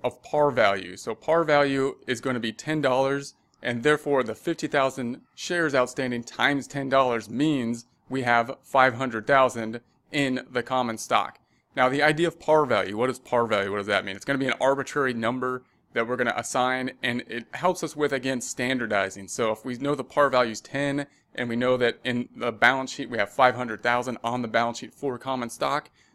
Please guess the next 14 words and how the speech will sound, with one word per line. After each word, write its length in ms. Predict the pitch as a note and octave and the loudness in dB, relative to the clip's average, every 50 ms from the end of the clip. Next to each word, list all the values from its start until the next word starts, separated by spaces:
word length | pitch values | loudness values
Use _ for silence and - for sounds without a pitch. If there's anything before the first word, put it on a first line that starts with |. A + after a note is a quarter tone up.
| _ _ - | _ _ -2
then 120 | C#3+ C#3+ | -2 0
we 80 | D3 C#3 | 0 -2
could 120 | C#3 - | -4 -4
say, 120 | - B2 | -2 0
"Okay, 400 | G2 C#3+ D#3 - - A#2 A2+ A2 | 4 4 2 2 2 2 2 2
well, 220 | A2 A2 A2 A2 A2 | 2 2 0 0 0
then 100 | A2 G#2 | -2 -2
five 220 | - C3+ C3+ B2+ | 0 2 2 2
hundred 180 | C3 C3 B2 A2+ | 0 -2 -4 0
thousand 280 | A#2+ A#2+ A#2+ A#2 A#2 | 2 2 2 2 0
divided 360 | A2 G#2 G#2+ A#2 A#2 A#2 A2+ G#2 | -4 -2 0 2 2 2 2 0
by 100 | A2 G#2 | 0 0
ten 360 | - - - C3+ C3+ B2+ A#2 | -2 -4 -8 -8 -6 -6 -8
par 540 | - - D3 D3 C3+ A2 G2 G2 G2 A2+ | -4 0 2 4 4 4 2 0 -2 -4